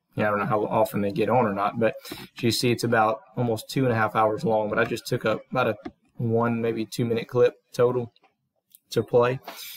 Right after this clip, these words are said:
for you. And they mentioned Zion Oil and Gas. I wanted to share that with you. We're also gonna look and see when, uh, the last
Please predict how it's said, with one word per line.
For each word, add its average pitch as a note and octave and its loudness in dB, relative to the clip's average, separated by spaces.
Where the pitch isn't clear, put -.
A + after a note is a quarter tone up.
for - -2
you. B2+ 4
And A#2 2
they A2+ 2
mentioned A2+ -2
Zion G#2+ 0
Oil G#2+ -4
and G#2 -12
Gas. G#2 0
I A2 -4
wanted G#2 -8
to - -8
share G#2+ -2
that G2+ -2
with C#3+ 2
you. A2 2
We're A#2 4
also A#2+ 0
gonna A2 2
look A#2+ 2
and A2+ -2
see B2 0
when, A#2 -2
uh, A2 -2
the A2+ -4
last A2 0